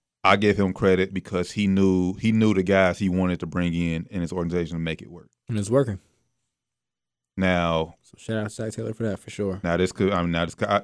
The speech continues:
Speaker 1: e-, e-, easily be a Mark Jackson, Steve Kerr type deal. Like, he got the right guys in there, but he, he might not be the guy to get him over the top. To be determined.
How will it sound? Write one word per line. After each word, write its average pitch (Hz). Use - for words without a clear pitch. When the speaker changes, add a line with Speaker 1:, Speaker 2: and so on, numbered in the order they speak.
Speaker 1:
e-, 110
e-, 107
easily 104
be 92
a 82
Mark 90
Jackson, 87
Steve 87
Kerr 92
type 80
deal. 80
Like, 78
he 98
got 98
the 90
right 92
guys 90
in 101
there, 80
but 82
he, 87
he 101
might 90
not 85
be 90
the 87
guy 85
to 82
get 87
him 82
over 80
the 78
top. 82
To 123
be 107
determined. 90